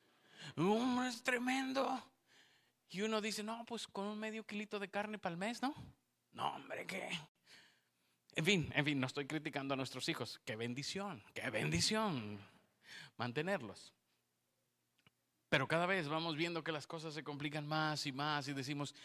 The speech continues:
¿a dónde va a, a, a, a acabar esto? <laughs> Iba a decir, "¿a dónde vamos a parar?" Pero eso es otra cosa, eso es otra cosa.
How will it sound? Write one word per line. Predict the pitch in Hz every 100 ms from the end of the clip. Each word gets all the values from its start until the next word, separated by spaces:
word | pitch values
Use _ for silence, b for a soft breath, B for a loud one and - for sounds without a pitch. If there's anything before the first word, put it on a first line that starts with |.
| B
¿a | -
dónde | 123 160 156
va | 151 156
a, | 151 135 127
a, | 123 127 -
a, | 123 120
a | - 120
acabar | 120 127 135 147
esto? | 160 - 139
<laughs> |
Iba | 196 175
a |
decir, | 143 156
"¿a | 147
dónde | 143 143
vamos | 135 139 131
a |
parar?" | 117 131 - B B -
Pero | 113
eso | 135 139
es |
otra | 160 196
cosa, | 226 196 117 B B B
eso | 120
es | 131
otra | 165 190
cosa. | 208 -